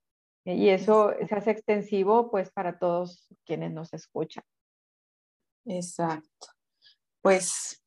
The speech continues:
Speaker 2: bueno, hemos llegado a una gran conclusión y hasta aquí lo vamos a dejar as-,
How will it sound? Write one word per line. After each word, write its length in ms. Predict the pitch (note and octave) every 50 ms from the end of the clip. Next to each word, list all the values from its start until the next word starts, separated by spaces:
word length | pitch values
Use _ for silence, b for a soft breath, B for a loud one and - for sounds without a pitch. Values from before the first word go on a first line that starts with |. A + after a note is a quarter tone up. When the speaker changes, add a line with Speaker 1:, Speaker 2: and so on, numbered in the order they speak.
| _ -
Speaker 2:
bueno, 420 | F#3+ F3 F3 D#3+ F3 G#3+ A#3+ - - _ _ -
hemos 300 | A#3 G3+ G#3 G#3 A3 A3
llegado 360 | G#3+ G3 F#3+ F#3+ F#3+ F#3+ G3
a 180 | G#3 G#3+ G3+ G3
una 200 | G3+ G3+ G#3 G3+
gran 220 | G#3 G#3 G#3 G3+
conclusión 960 | G3 - G3+ G3+ F#3+ F#3+ - F3 E3+ F3 - - A3 A3 A#3 B3+ F4 - _ _ _ b b b b b b b -
y 160 | - G3 G3
hasta 280 | F#3+ F#3+ - - F#3
aquí 500 | F3+ F3+ - - F#3+ G3 G#3+ A3 G#3+ _ _ -
lo 260 | G3 F#3 F#3+ F3+ E3+
vamos 400 | F3+ F#3 F3+ G3 G3+ G3 - -
a 200 | F#3+ F3 D#3+ E3
dejar 360 | E3 D#3+ E3 - F#3 F3 F3+
as-, 260 | F3+ G3 F3+ - -